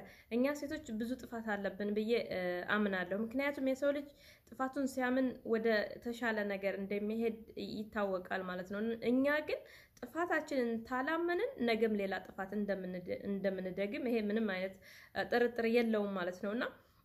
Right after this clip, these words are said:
ሁልጊዜም ቢሆን ጥፋታችንን እንመን። እ፣ ለዚህ ሁሉ፣ እ፣ መንስኤ እኛ ሴቶች ነን። በተለይ በስደት አገር፣ እ፣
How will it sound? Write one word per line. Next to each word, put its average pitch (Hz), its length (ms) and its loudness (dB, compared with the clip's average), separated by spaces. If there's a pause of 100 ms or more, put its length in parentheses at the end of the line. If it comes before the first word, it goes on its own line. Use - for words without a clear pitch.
ሁልጊዜም 254 600 2
ቢሆን 285 260 0
ጥፋታችንን 262 880 -2
እንመን። 185 440 0 (600)
እ፣ 208 100 4 (380)
ለዚህ 247 400 4
ሁሉ፣ 240 300 0 (200)
እ፣ 208 100 4 (180)
መንስኤ 247 400 2 (180)
እኛ 233 400 4
ሴቶች 226 400 -2
ነን። 196 180 -4
በተለይ 254 340 0 (380)
በስደት 233 540 -2
አገር፣ 247 400 2
እ፣ 208 120 -2